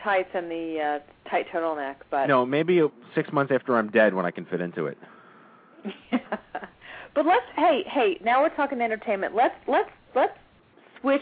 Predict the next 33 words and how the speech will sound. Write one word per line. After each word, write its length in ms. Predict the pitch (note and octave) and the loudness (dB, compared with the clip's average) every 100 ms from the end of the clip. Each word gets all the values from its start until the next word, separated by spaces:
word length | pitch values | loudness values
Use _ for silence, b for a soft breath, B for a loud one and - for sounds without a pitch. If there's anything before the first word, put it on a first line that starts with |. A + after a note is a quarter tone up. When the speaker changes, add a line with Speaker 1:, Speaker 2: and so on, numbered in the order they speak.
| - | -2
Speaker 1:
a 40 | |
little 180 | B3 A3 | 0 0
gears 300 | F#3+ G3 F#3+ - | 0 -2 -2 -4
here, 140 | F#3 | -6
Matthew, 560 | F3 D#3+ D#3+ D#3+ D#3 G3 b b b b - | -2 -4 -4 -2 -2 -4 b b b b -2
and 180 | G#3+ A#3 | 0 2
Jack, 400 | F#3 D#3 E3+ - - - | 2 4 2 -2 -8 -2
and 120 | G#3+ | 0
Amanda, 580 | A#3 F3+ E3+ E3+ E3+ F#3+ B B B B - | 2 2 2 2 2 0 B B B B -2
um, 680 | G#3 G#3 G#3 G3+ G3+ G3 G3 - _ - | 0 2 2 0 -2 -8 -14 -20 _ 0
and, 320 | A3 G#3+ G3+ | 2 4 2
uh, 340 | G#3 G3+ G3 F#3+ | 2 2 2 0
and 140 | G#3+ G#3+ - | -2 -2 0
talk 220 | D#4 F#4 | 0 0
about 520 | - C#4+ B3 A#3+ - - G3 | 0 4 4 4 0 -12 -2
this. 200 | G#3+ G#3+ - - | 0 0 -4 -6
Um, 500 | G#3 G3 G3 F#3+ F#3+ - B B - | -2 0 0 -2 -12 -20 B B -2
you 80 | D#4+ | 0
know, 100 | C#4 | 2
there's 160 | C#4 - | 2 0
this 140 | B3+ - | -4 -2
big 120 | B3 - | -4 -2
show 160 | A#3+ G#3 | 0 0
on, 220 | G3 F#3+ - | 0 -2 -4
on 140 | F#3+ - | -4 -2
Showtime 340 | F#3 F#3 F#3 | -2 -2 -8
coming 300 | - F3+ E3+ | -6 -8 -4
up 140 | E3 E3+ | -4 -2
in 80 | E3 | -2
August 340 | D#3+ D#3+ - | -2 -4 -8
called 160 | F3 D#3+ | -10 -8
The 60 | |
Big 280 | D3+ D3+ | -2 -2